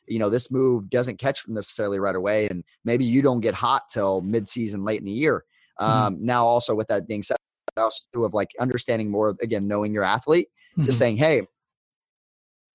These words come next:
Speaker 1: you know, let's, let's look at this. You know, you're,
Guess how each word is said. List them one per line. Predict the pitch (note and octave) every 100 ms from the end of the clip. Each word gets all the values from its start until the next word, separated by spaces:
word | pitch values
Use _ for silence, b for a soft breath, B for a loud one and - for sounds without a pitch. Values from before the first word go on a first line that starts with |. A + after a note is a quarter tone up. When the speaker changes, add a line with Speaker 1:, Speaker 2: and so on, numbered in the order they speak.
| _ _
Speaker 1:
you | C3
know, | B2 G#2
let's, | B2 -
let's | - B2+ C3+
look | C3+
at | G#2
this. | F2+ - b b b
You | A2+
know, | A#2+ G#2+
you're, | G#2 D3 D3 C3+ B2+